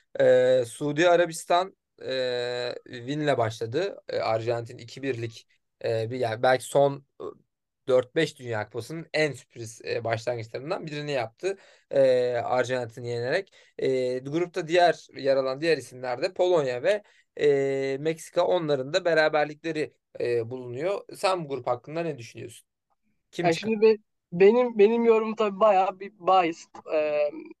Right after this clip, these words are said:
Speaker 2: kalbimizde tabii ki de Messi Arjantin deniyor. E, hala da inanıyorum Arjantin'in, e,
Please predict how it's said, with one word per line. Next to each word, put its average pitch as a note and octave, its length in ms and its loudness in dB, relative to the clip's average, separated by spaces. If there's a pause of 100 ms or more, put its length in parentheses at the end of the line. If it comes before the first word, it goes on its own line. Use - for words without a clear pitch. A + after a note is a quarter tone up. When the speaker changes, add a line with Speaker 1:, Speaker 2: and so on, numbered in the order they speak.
(260)
Speaker 2:
kalbimizde E3+ 540 2
tabii D#3+ 220 -4
ki D#3+ 100 -8
de E3 60 2
Messi D#3+ 380 2
Arjantin D#3 560 0
deniyor. C3 340 -6 (480)
E, D#3 80 6 (840)
hala F#3 460 6
da F#3 60 6
inanıyorum E3+ 500 6 (260)
Arjantin'in, D#3 720 2 (260)
e, C#3+ 60 -2